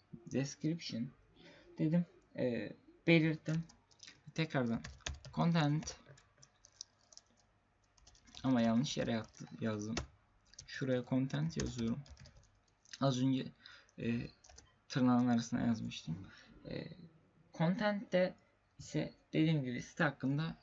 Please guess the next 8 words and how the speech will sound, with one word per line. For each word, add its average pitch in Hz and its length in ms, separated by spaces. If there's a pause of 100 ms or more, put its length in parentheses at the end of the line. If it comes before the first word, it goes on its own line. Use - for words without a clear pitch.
(100)
bilgi. 120 320 (420)
E, - 100 (120)
şöyle 151 300
yazalım. 123 360 (540)
İş - 160
Bankası, 143 560 (1900)
e, 123 60 (580)
ana 135 360